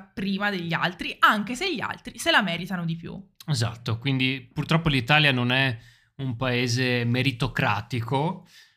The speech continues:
Speaker 2: eh, nonostante tutte le lamentele degli italiani, <laughs> torniamo al primo punto, e c'è anche un grande nepotismo molto spesso, quindi purtroppo vediamo, eh, ai vertici di grandi aziende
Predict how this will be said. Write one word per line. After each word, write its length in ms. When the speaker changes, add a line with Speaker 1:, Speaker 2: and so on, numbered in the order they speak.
Speaker 2:
eh, 680
nonostante 960
tutte 300
le 120
lamentele 640
degli 160
italiani, 640
<laughs> 20
torniamo 380
al 80
primo 320
punto, 600
e 240
c'è 140
anche 180
un 420
grande 760
nepotismo 1120
molto 260
spesso, 580
quindi 460
purtroppo 460
vediamo, 600
eh, 80
ai 180
vertici 560
di 100
grandi 420
aziende 1000